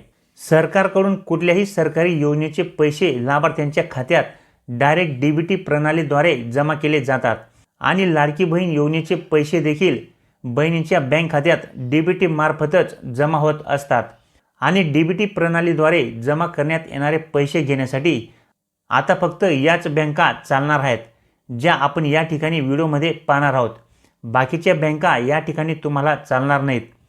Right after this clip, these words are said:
त्यामुळे जर तुमचे आता या बँकांमध्ये खाते नसेल तर आता बदल करून घ्या, नाहीतर तुम्हाला आता पैसे येणार नाहीत.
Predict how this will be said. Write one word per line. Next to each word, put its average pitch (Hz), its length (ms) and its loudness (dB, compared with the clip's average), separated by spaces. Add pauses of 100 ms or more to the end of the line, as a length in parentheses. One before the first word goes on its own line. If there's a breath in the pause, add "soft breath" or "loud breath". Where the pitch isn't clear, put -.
(600)
त्यामुळे 180 400 4
जर 170 300 0
तुमचे 170 220 -2
आता 170 200 2
या 160 200 2
बँकांमध्ये 151 720 0
खाते 143 260 -2
नसेल 147 460 0 (160)
तर 170 80 2
आता 147 300 0
बदल 143 300 0
करून 147 340 0
घ्या, 123 200 2 (380 loud breath)
नाहीतर 135 320 0 (160)
तुम्हाला 151 420 0 (220)
आता 135 240 0
पैसे 151 480 -2
येणार 151 340 -2
नाहीत. 143 180 0